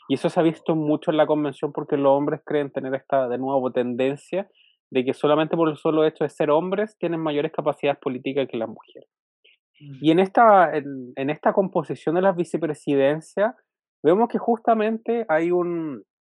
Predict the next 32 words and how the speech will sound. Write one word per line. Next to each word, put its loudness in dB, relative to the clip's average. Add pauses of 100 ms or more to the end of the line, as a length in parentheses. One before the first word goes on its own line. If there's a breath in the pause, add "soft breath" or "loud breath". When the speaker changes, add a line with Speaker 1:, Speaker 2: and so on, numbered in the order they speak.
(240)
Speaker 1:
no -6
solamente -4
una -2
renovación -4
en -6
torno -4
a -4
lo -4
que -10
significan -6
los -10
nombres, 0
lo -2
que -6
significa -6
también -6 (380)
la 2
descentralización, -4 (360)
sino -2
también 4
la 6
misma 2
composición -4
en -4
torno 2
al 0
trabajo 4
que -8
se -4
va 2
a -2
hacer. -6